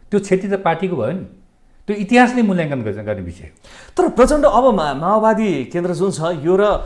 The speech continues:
Speaker 2: अब जुन प्रस्तावित नेकपा एकीकृत समाजवादी भनिएको छ, अब सम्भवतः आज भोलिमा त्यसको डिक्लेयर होला, निर्वाचन आयोगले आधिकारिकता पनि देला, त्यो दल मिलेर अगाडि बढ्ने सम्भावना देखिन्छ भन्छन् नि।
Speaker 1: होइन, यस्तो छ, जुन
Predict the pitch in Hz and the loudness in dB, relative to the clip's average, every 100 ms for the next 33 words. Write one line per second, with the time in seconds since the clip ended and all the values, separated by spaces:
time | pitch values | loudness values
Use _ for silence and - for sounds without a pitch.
0 | - - - 147 151 170 165 180 180 175 | -10 -14 -8 -6 -2 -2 2 0 4 4
1 | 175 175 160 117 101 - 135 139 170 175 | 6 4 2 0 -4 -10 -10 -4 -2 0
2 | 160 160 151 170 160 156 160 156 143 123 | 0 2 2 0 -6 -6 -6 -4 -4 -2
3 | 131 131 120 107 120 120 127 123 135 117 | -2 -4 -8 -10 -10 -10 -10 -6 -6 -6
4 | - - _ 117 120 143 120 135 147 - | -12 -20 _ -14 -10 -8 -8 -4 -4 -4
5 | 131 120 - 101 113 123 117 - 107 120 | -10 -10 -16 -16 -14 -12 -12 -14 -12 -12
6 | 113 107 101 131 139 110 104 107 104 98 | -10 -10 -10 -10 -10 -10 -10 -12 -14 -12
7 | 131 120 95 107 95 - 101 98 98 95 | -12 -12 -12 -16 -18 -18 -18 -18 -16 -12
8 | 101 - - - 127 190 226 185 170 214 | -12 -14 -6 -6 2 6 6 4 2 6
9 | 226 214 190 190 156 143 165 165 160 147 | 8 10 8 6 4 0 0 -4 -8 -8
10 | 143 135 127 123 117 117 120 113 110 92 | -4 -2 -2 -4 -8 -12 -14 -14 -16 -16
11 | 87 104 110 101 - - _ - - 156 | -18 -18 -18 -18 -20 -20 _ -16 -10 -10
12 | - 135 - - 104 98 - - _ _ | -8 -12 -10 -8 -4 -6 -8 -18 _ _
13 | _ _ _ _ _ - _ _ - _ | _ _ _ _ _ -20 _ _ -20 _
14 | _ _ 113 165 | _ _ -6 -2